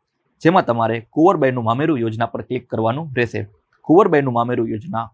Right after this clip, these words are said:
ઓનલાઈન ફોર્મમાં તમે જઈ જે પ્રમાણે માહિતી માગેલી હોય તે પ્રમાણે તમારે ઓનલાઈન માહિતી ભરવાની રહેશે. ઓનલાઈન ફોર્મમાં તમામ માહિતી ભર્યા બાદ તમારે સબમિટ બટન પર ક્લિક કરવાનું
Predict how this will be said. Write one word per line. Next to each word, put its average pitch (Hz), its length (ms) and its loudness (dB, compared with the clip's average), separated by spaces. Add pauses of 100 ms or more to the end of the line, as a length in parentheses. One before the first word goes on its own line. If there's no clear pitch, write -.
(120)
ઓનલાઈન 170 320 -2
ફોર્મમાં 120 340 -4
તમે 113 240 -6
જઈ 147 280 0
જે - 420 -2
પ્રમાણે 123 360 0
માહિતી 120 380 -2
માગેલી 117 380 2
હોય 147 240 4 (280)
તે 160 100 2
પ્રમાણે 131 320 0
તમારે 120 280 -2
ઓનલાઈન 127 380 -2
માહિતી 120 300 -4
ભરવાની 113 480 -4
રહેશે. 113 360 -4 (400)
ઓનલાઈન 180 320 2
ફોર્મમાં 120 380 -2
તમામ 165 280 2
માહિતી 123 300 -4
ભર્યા 117 280 -4
બાદ 143 160 0
તમારે 117 380 -6
સબમિટ 131 400 -6
બટન 117 240 -6
પર 113 180 -10
ક્લિક 135 260 -6
કરવાનું 123 420 -4